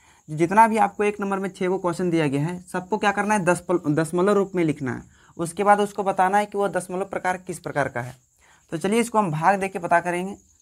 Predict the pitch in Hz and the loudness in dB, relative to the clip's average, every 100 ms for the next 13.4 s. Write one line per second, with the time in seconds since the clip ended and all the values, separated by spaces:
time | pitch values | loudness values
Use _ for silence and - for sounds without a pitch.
0 | 151 165 165 147 160 175 - - 165 220 | -4 -2 0 2 2 2 -4 -10 -4 -2
1 | 190 202 208 202 208 233 - _ _ _ | -2 -4 -4 -4 -4 -4 -8 _ _ _
2 | _ 180 196 190 196 196 196 226 - 175 | _ 0 2 2 2 2 0 -2 -2 2
3 | 180 196 196 190 170 185 - 160 151 143 | 2 2 -2 -4 -4 -6 -4 -4 -2 -4
4 | 131 117 113 107 - - _ _ _ _ | -2 -2 -2 -4 -8 -20 _ _ _ _
5 | _ _ _ _ _ _ - - 143 160 | _ _ _ _ _ _ -10 -2 -2 0
6 | 180 208 196 _ _ 151 - 160 - 196 | 0 0 -4 _ _ -8 -4 -4 0 0
7 | 151 147 135 143 113 110 - 147 139 - | 0 -2 -2 -2 -4 -6 -4 -2 -2 -6
8 | _ _ _ _ _ _ _ _ 165 208 | _ _ _ _ _ _ _ _ 0 2
9 | - 196 214 180 180 196 202 202 202 208 | 2 4 4 4 4 4 4 2 0 0
10 | 202 202 170 185 190 156 143 127 117 135 | 0 -2 -6 -6 -6 -4 -2 -4 -4 0
11 | 170 202 202 202 180 165 185 175 185 196 | 2 2 4 4 4 2 2 2 2 2
12 | 226 330 _ _ - 156 151 139 170 160 | 0 -4 _ _ -4 0 2 4 2 2
13 | 170 175 180 202 | 0 0 -2 -4